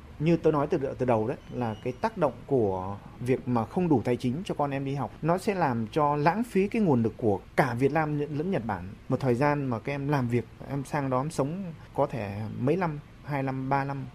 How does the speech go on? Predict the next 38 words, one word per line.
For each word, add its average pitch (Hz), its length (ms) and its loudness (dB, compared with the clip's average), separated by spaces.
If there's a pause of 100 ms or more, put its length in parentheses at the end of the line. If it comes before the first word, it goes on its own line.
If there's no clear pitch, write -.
(120)
nhưng 170 120 0
kết 247 180 6
quả 117 220 4
thực - 240 -6
tế 143 180 6
là 196 120 -4
các 135 100 -6
em 147 80 -4
không 151 180 -6
học 143 160 -6
được 110 160 -4
gì. 107 180 -4 (320)
Cụ 180 140 6
thể 160 160 8
là 135 120 4
các 175 80 2
em 175 80 -2
không 170 180 -4
có 170 60 -4
tốt 233 180 -2
nghiệp 139 260 4
được 110 160 0
các 165 180 -2
cái 190 100 -2
trường 113 280 4
đại 101 140 0
học, 110 180 -2 (160)
các 170 140 -6
cái 113 140 -2
trường 104 280 0
chuyên 135 160 2
môn 127 280 4 (200)
như 139 160 6
kỳ 127 180 2
vọng 98 220 0
của 101 80 -4
gia 117 100 2
đình, 113 140 2